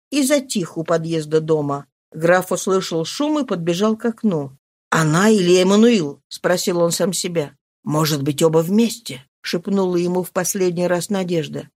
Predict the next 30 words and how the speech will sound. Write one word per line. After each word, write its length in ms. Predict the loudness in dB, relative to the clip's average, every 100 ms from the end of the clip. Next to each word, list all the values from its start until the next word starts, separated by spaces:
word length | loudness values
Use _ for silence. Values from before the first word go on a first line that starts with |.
| _ -2
И 120 | 0
при 240 | 2 0
этой 200 | 2 0
мысли 460 | 0 0 -2 -2 -2
по 140 | 0
его 300 | 2 2 2
бледным 520 | 2 4 4 4 2
губам 420 | 2 0 2 2 2
пробежала 600 | 2 0 0 2 4 4
улыбка. 720 | 2 0 -2 -4 -10 -12 -12 -14 _ _ _
Сердце 480 | 0 0 0 -2 0
его 180 | 2
забилось 500 | 4 4 4 2 0
так 220 | 0 -2 -2
сильно, 440 | -4 -2 0 -2
что 220 | 0 2
он 80 | 4
едва 560 | 2 -2 -2 2 2 2
сдерживал 840 | -4 0 2 2 2 2 4 2
его 280 | 2 2 0
биение 760 | 0 -2 0 2 2 2 -2 -4
и, 120 | -4
прислонясь 840 | -2 -2 -2 2 2 4 4 2
к 80 | -2
стене, 560 | -10 -4 0 2 2 0
с 100 | 0
нетерпением 920 | 0 0 -2 -6 -2 0 2 2 0
ждал 340 | 2 2 0
появления 600 | 0 -2 0 0 2 0
приезжего. 760 | 0 -2 0 -2 -2 -4 -4 -6